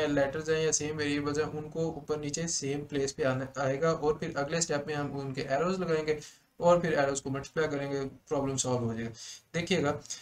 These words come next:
A रेशियो B था मेरे पास और B रेशियो C था, तो B को मैंने B के नीचे लिख लिया और B रेशियो C। अब यहाँ पे हम arrows लगाते हैं,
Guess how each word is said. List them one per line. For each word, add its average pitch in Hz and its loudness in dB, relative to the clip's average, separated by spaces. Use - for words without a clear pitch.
A - -4
रेशियो 190 6
B 185 2
था 196 2
मेरे 180 4
पास 175 4
और 170 0
B 160 -8
रेशियो 156 0
C 139 0
था, 135 2
तो 143 -4
B 175 0
को 175 0
मैंने 165 2
B 151 0
के 160 0
नीचे 156 -2
लिख 165 -2
लिया 160 4
और 143 0
B 135 -4
रेशियो 139 -2
C। 151 -4
अब 147 0
यहाँ 160 2
पे 165 2
हम 165 2
arrows 165 6
लगाते 156 2
हैं, 151 0